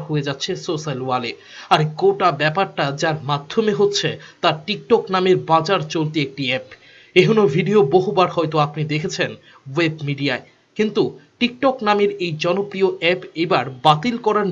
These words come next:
নির্দেশ দিল মাদ্রাজ হাইকোর্ট। তথ্য বলছে, এই মুহূর্তে ভারতে প্রতি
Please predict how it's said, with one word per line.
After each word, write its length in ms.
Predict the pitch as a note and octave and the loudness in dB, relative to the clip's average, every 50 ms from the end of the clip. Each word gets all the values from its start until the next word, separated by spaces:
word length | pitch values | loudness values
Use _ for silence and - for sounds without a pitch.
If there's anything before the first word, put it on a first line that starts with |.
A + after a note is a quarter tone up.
| D#3 | 0
নির্দেশ 300 | D3+ - - D3+ F#3 F#3 F3+ - - | 0 0 0 0 0 0 0 0 -2
দিল 120 | F3+ F3 D#3+ D3 C3+ C#3+ | -4 -2 -2 -2 -2 0
মাদ্রাজ 400 | D#3+ D#3+ D#3 - D3+ D3+ C3+ - - | -2 -2 0 0 0 0 0 -2 -4
হাইকোর্ট। 420 | D3 C3+ B2+ - - D3 B2 - - - - _ _ _ _ _ - | -6 -6 -6 -4 -4 -4 -4 -4 -8 -14 -20 _ _ _ _ _ 4
তথ্য 200 | G#3+ G#3 G#3 - - G3+ D3+ | 4 4 4 2 0 2 2
বলছে, 280 | D3+ C#3+ - - - B2+ G2+ - - - - - - - | 0 -2 -2 -4 -6 -8 -8 -12 -16 -20 -20 -6 4 6
এই 80 | G3+ G3+ G3+ | 8 8 8
মুহূর্তে 320 | G#3+ - A#3+ A#3 - A3 G#3 G3+ - | 4 2 0 0 2 2 2 4 4
ভারতে 280 | F3+ F3+ F#3 - G#3 G3 - - | 2 0 2 2 0 0 2 2
প্রতি 220 | G3+ G3+ G3+ G3+ | 0 0 0 -2